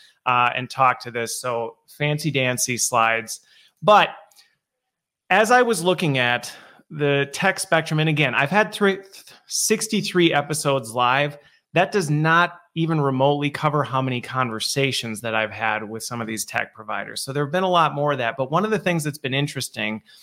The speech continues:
is as I've looked at the different tech capabilities, the different categories of tech, whether we're talking about L M Ss, L X Ps, L R Ss, all this stuff, I'm seeing this trend that they're starting to fall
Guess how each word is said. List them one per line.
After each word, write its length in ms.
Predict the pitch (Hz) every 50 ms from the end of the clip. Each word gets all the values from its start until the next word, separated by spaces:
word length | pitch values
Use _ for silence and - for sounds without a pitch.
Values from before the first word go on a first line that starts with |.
| - _ _ -
is 100 | 139 127
as 120 | 143 135
I've 160 | 143 147 127 127
looked 320 | 143 156 185 202 196 - -
at 360 | - 147 139 139 139 143 - -
the 80 | 135
different 400 | 127 - 151 151 - 156 143 135 _ -
tech 340 | - - 165 165 165 - -
capabilities, 960 | - - 156 151 151 123 113 151 160 165 170 165 160 160 165 160 151 156 _ _ _ _ _ _
the 60 | -
different 340 | 127 139 143 - - 127 113
categories 600 | - 127 143 147 156 160 151 156 160 160 160 151
of 100 | 151 147
tech, 440 | - - 156 151 151 151 151 - -
whether 180 | 123 120 117 113
we're 100 | 110 110
talking 420 | - 110 120 120 123 - 135 127
about 360 | 117 110 110 113 113 113 - -
L 160 | 120 110 113
M 100 | 113 127
Ss, 560 | 139 143 139 - - 147 143 139 135 127 117
L 160 | 117 110 110
X 180 | 107 107 - -
Ps, 640 | _ - - 151 143 139 139 139 135 135 127 120 -
L 160 | 127 135 143
R 140 | 143 143 139
Ss, 280 | 139 135 - - 123
all 160 | 123 127 151
this 160 | 156 160 151 156
stuff, 220 | - 147 135 - - _ _ _ _ _ _ _ _ _ _ -
I'm 160 | 147 151 165
seeing 340 | 156 - - 233 247 254 247
this 180 | 233 180 -
trend 320 | - - - 180 175 180 175
that 120 | 160 165
they're 140 | 151 143 131
starting 760 | 120 - - - - - 160 180 202 202 220 214 214 208 208
to 120 | - 180
fall 460 | 156 160 - - 147 147 151 147 147